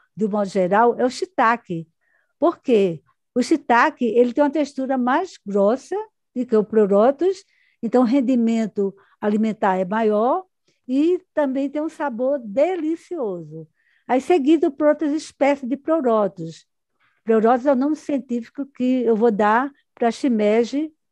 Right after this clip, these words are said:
e o shi-, branco e cinza. Só que é outra espécie. Por exemplo, tem o Pleurotus de cor amarelo, que também é produzido comercialmente,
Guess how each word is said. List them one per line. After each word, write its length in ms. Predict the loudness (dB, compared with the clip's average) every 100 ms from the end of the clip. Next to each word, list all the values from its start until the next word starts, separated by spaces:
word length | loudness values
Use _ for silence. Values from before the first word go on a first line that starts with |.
| -8
e 440 | -2 0 0 -2 -6 _ _ _ -10
o 60 |
shi-, 220 | -6 -4 -4
branco 580 | -4 2 4 4 2
e 100 | -2
cinza. 560 | -2 -4 -4 -4 -8 -10 _ _
Só 300 | 0 2 2
que 140 | 4
é 80 | 4
outra 260 | 4 2 -2
espécie. 760 | -6 -2 2 2 0 -8 -16 _ _
Por 120 | 0 4
exemplo, 480 | 4 2 -2 -2
tem 180 | -2 0
o 80 | -2
Pleurotus 640 | 0 2 2 2 0 -4
de 100 | -10
cor 220 | -8 -2 0
amarelo, 760 | 0 -2 0 -2 -2 -6 -12 _ _ _ _ _ _
que 200 | -6 -4
também 420 | 0 0 0 -2 -4
é 60 |
produzido 640 | -2 -2 -2 -4 -6 -6
comercialmente, 1040 | -6 -6 -6 -6 -8 -6 -6 -6 -10 -12